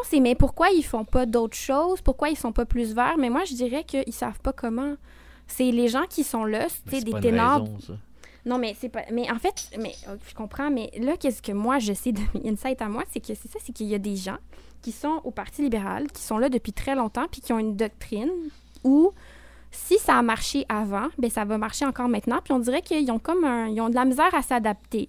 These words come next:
Speaker 1: tu sais.
Speaker 2: Ouais.
Speaker 1: Puis Dominique Anglade est comme entre les deux, tu sais, elle est comme cinquante cinquante, elle est comme, « Ah oui, moi, j'aimerais ça amener de nouvelles idées »,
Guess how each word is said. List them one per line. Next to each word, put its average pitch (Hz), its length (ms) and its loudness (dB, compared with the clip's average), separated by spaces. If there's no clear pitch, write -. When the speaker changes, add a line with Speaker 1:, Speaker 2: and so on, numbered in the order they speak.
Speaker 1:
tu 208 120 -4
sais. 247 40 -2
Speaker 2:
Ouais. - 760 -10
Speaker 1:
Puis 247 80 6
Dominique 294 440 10
Anglade 330 260 8
est 339 80 8
comme 302 220 8
entre 330 180 6
les 277 120 4
deux, 240 280 2
tu - 100 -8
sais, 302 160 2
elle 311 40 4
est 269 60 2
comme 277 180 4
cinquante 294 400 2
cinquante, 269 400 2
elle 233 40 -2
est 233 40 -6
comme, « 233 640 0
Ah 302 200 4
oui, 302 160 4
moi, 320 120 6
j'aimerais 240 200 0
ça 302 100 0
amener 302 160 4
de 269 40 4
nouvelles 247 260 0
idées », 269 380 0